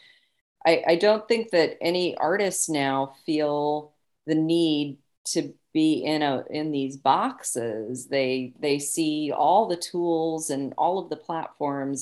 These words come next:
as ways that they can express themselves. And, um, and there are companies that are building specifically for that,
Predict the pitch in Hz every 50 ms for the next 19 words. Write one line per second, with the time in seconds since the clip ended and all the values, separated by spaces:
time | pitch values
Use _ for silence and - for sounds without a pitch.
0 | - - 143 139 135 135 139 139 139 143 139 143 - - - - - 139 131 123
1 | - - - - - 175 240 247 - - - 123 120 117 - - 90 80 87 92
2 | 95 131 170 175 - - - - _ _ _ _ _ _ _ _ _ _ _ -
3 | - 160 160 156 151 151 151 147 151 151 151 - - - 143 143 147 143 143 139
4 | 139 135 139 139 123 - _ - 156 160 165 160 160 165 165 165 - - 156 156
5 | 156 160 156 156 156 156 - - 170 165 170 - 165 156 151 151 147 147 147 -
6 | - - - - - _ _ - 160 156 156 151 147 147 156 156 160 165 165 151
7 | 143 143 143 139 139 - - - - 170 - - 247 247 - 190 170 - 139 135
8 | 127 127 127 135 165 175 - _ _ _ _ _ _ _ _ _ _ _ - 175
9 | 165 165 165 165 160 151 - - -